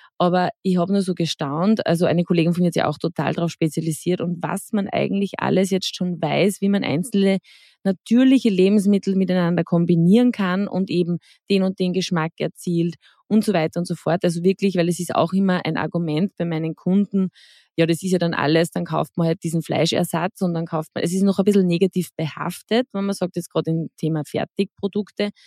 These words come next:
aber dass sie da einfach auch schon wahnsinnig ein Riesenwissen aufgebaut hat, rein von der Ernährungs-, von der Küche her, vom Kochen her, vom Küchentechnischen, das wollte ich sagen, das ist einfach so spannend und deshalb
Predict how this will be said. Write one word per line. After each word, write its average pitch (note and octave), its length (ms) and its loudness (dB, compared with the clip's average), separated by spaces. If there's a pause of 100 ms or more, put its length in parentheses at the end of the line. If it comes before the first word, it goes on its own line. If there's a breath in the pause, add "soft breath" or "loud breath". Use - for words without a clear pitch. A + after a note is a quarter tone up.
(380 soft breath)
aber E3+ 120 0
dass E3+ 140 0
sie - 80 -4
da E3+ 100 2
einfach E3 200 0
auch D#3+ 80 2
schon E3 160 -4
wahnsinnig G3 640 0
ein E3+ 160 0
Riesenwissen G3+ 680 2
aufgebaut D#3+ 640 -2
hat, F#3 160 -2
rein E3 160 -2
von E3 160 -2
der D#3+ 120 -2
Ernährungs-, D#3 680 -4 (320)
von F3 120 0
der E3 80 2
Küche B3 440 2
her, F3 320 2
vom D#3+ 200 -6
Kochen G#3 460 -2
her, E3+ 280 -2
vom E3 260 -8
Küchentechnischen, G3+ 1040 -2
das E3+ 180 -6
wollte F3+ 200 -8
ich E3+ 40 -10
sagen, E3+ 280 -6 (380 loud breath)
das F3+ 120 0
ist G#3 120 4
einfach F#3+ 220 2
so G3+ 120 -4
spannend F#3 600 0
und F3 180 -2
deshalb F3+ 360 2